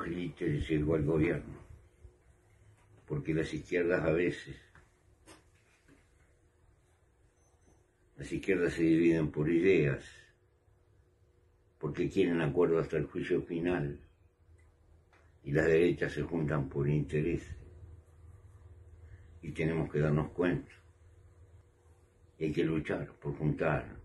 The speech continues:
por juntar, por juntar, por ampliar. Yo sé que eso impone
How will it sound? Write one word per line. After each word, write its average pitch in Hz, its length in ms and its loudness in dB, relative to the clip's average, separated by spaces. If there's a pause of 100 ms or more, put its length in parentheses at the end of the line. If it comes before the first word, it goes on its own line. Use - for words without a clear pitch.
(100)
por 67 200 -8
juntar, 71 580 -4 (120)
por 67 180 -12
juntar, 73 480 -4 (180)
por 67 160 -4
ampliar. 69 540 -4 (1400)
Yo 82 180 -6
sé 73 300 -2
que - 120 -8
eso 76 180 -4
impone 71 640 -4